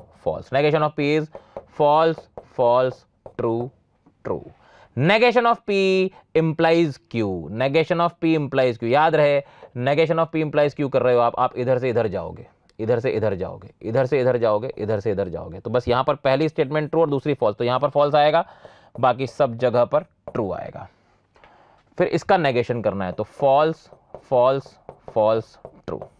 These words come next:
ये बनेगा। क्लियर है? अब हमें बात करनी है कि भैया ये जो है, ये इनमें से किसके साथ लॉजिकली इक्विवेलेंट है।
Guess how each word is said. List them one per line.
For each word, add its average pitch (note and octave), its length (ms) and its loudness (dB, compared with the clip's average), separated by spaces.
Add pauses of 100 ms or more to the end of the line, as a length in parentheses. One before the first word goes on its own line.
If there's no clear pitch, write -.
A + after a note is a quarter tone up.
(340)
ये B2+ 160 0
बनेगा। D#3+ 360 2 (1160)
क्लियर F3+ 260 4
है? G3 120 0 (280)
अब D#3 140 2
हमें F#3 180 0
बात F3 220 2
करनी F3+ 300 -2
है D#3+ 280 -4 (480)
कि E3 80 2
भैया D3 260 2
ये D#3+ 360 2
जो C#3+ 140 2
है, G#2+ 340 0 (300)
ये B2+ 160 -2
इनमें C3 300 -4
से D#3+ 100 -4
किसके - 640 -4
साथ D3+ 300 0
लॉजिकली A#2 540 -2
इक्विवेलेंट F#2+ 640 -8
है। - 220 -18